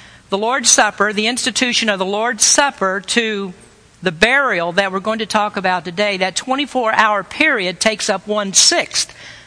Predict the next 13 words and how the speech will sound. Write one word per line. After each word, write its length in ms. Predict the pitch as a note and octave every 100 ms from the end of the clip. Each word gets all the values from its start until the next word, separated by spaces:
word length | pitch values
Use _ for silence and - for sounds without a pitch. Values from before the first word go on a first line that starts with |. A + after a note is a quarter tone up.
| -
of 120 | G3
the 60 | F#3+
narrative 580 | G#3 G3+ G3 - F3+ E3
of 240 | F3+ E3+
Jesus' 540 | - F#3+ F3 D#3+ D3 -
life. 420 | E3+ C#3 - - - - - -
So 160 | A#3+
that 120 | A#3+ A3+
Martin 360 | C4 B3+ G#3+
Vinson 480 | G3+ C4 A#3+ A3+ G3+
said 440 | E3 G3+ G3 G3+
that 340 | G3 F#3 F3 - -
if 400 | F#3+ E3+ -